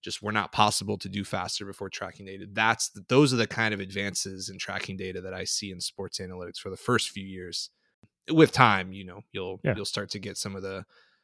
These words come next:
Speaker 1: the crazier stuff integrated and, uh, put into people's workflows. But that's, that kind of stuff's just not gonna happen overnight. But
Speaker 2: Right.
Speaker 1: easy, easy wins, making things more efficient, um, saving, saving teams money in certain cases.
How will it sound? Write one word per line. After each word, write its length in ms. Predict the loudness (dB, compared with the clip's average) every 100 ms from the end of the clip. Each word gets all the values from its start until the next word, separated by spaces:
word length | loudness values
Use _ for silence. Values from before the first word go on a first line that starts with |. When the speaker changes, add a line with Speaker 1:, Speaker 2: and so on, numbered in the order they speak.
| _
Speaker 1:
the 100 | -2
crazier 460 | 4 8 8 6 2
stuff 380 | 2 2 0 -2
integrated 640 | -6 -4 -2 -2 -2 -6
and, 460 | -8 -12 -12 -16 -18 -12
uh, 340 | -10 -10 -12 -16 _ _ _
put 160 | 0 2
into 180 | 2 -2
people's 280 | -2 -2 -2
workflows. 400 | -4 -4 -6 -4
But 80 |
that's, 260 | 2 2 2 0
that 160 | 2 4
kind 160 | 4
of 60 | 4
stuff's 240 | 2 -4
just 220 | -2 -2 -2
not 200 | -6 -6
gonna 160 | -6
happen 300 | -6 -6 -6
overnight. 420 | -8 -6 -8 -8 -10 -18 -20 _ -6
But 220 | -4 -6 -10
Speaker 2:
Right. 160 | -12 -14 _ _ _ _ _ _ 2
Speaker 1:
easy, 680 | 4 4 4 2 2 -4 -10 0
easy 280 | 4 6
wins, 680 | 6 6 4 2 -2 -2 -4 -6
making 380 | -2 -2 -2 -2
things 200 | -2 0
more 160 | 0
efficient, 480 | 0 0 -2 -2 -6 -14 _ _ _ _ -10
um, 460 | -8 -8 -12 -12 -4
saving, 460 | 2 2 2 -2 -4 -8
saving 300 | 4 4 4
teams 280 | 0 -2 0
money 300 | 0 2 0
in 80 | -2
certain 280 | -4 -6 -8
cases. 540 | -8 -8 -8 -10 -12